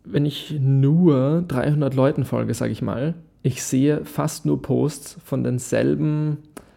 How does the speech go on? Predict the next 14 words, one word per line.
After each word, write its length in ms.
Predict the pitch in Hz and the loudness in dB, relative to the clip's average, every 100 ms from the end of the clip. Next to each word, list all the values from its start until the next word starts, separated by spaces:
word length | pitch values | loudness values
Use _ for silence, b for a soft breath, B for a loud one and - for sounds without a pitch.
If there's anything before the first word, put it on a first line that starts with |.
| B B B B - | B B B B -12
zehn 440 | - 147 151 151 | 0 4 4 2
bis 200 | 139 139 | 0 -4
fünfzehn 560 | - 139 131 - - 127 | -2 -2 -2 -4 -4 0
Leuten 460 | 113 110 - 110 | 0 -2 -4 -6
im 220 | - 139 | 0 2
Durchschnitt. 600 | 131 147 - - - - - _ _ _ _ _ _ _ - _ - | 6 6 4 -4 -8 -12 -20 _ _ _ _ _ _ _ -20 _ -4
Und 200 | 131 147 | 0 0
das 380 | 170 175 - _ | 0 -2 -10 _
ist 340 | - 156 - - | -2 -2 -6 -6
eigentlich 600 | 131 180 190 170 165 - | -2 2 4 2 0 2
irgendwie 260 | 165 156 | 4 4
ein 80 | 143 | 0
Problem, 640 | - 139 123 170 131 135 160 B B B - | 0 0 2 2 2 0 -4 B B B -4
weil 600 | 131 139 139 143 143 | 0 2 2 2 0